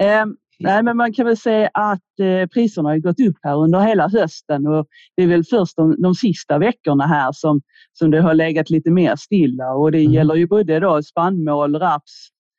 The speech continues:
Speaker 1: och,
Speaker 2: Mm.
Speaker 1: eh, ja, även gödning då som har,
Speaker 2: Mm.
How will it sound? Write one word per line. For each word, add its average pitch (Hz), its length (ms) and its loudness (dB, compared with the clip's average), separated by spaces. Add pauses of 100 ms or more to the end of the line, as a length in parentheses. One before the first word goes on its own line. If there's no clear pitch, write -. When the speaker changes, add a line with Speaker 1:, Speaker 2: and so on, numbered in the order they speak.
(280)
Speaker 1:
och, 165 200 -2 (180)
Speaker 2:
Mm. 156 120 -2
Speaker 1:
eh, 143 180 -4
ja, 165 220 0
även 180 260 0
gödning 156 580 -2
då 180 200 0
som 143 240 -10
har, 135 180 2
Speaker 2:
Mm. 127 160 0